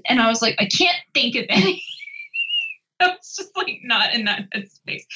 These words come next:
But then I did think of some, and I'm fine. Um, so yeah, I think, uh, do we know anybody in the third category?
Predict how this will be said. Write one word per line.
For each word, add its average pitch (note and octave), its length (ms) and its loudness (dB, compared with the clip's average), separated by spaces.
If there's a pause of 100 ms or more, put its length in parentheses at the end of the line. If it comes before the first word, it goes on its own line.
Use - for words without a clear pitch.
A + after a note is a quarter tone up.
(120)
But D#4+ 60 -2
then D4+ 160 2
I B3+ 80 2
did G3 180 -6
think - 200 -10
of - 80 -12
some, - 180 -8
and - 80 -6
I'm - 140 -6
fine. - 260 -8 (440)
Um, F#3 460 0 (600)
so A3+ 100 -8
yeah, F3+ 380 -4 (200)
I F#3+ 380 0
think, G3+ 260 -4
uh, E3+ 260 -2 (120)
do A#3+ 80 -4
we B3 80 2
know B3 140 4
anybody B3+ 360 2
in A#3+ 100 2
the A#3+ 60 0
third A#3+ 240 0
category? C#4 640 0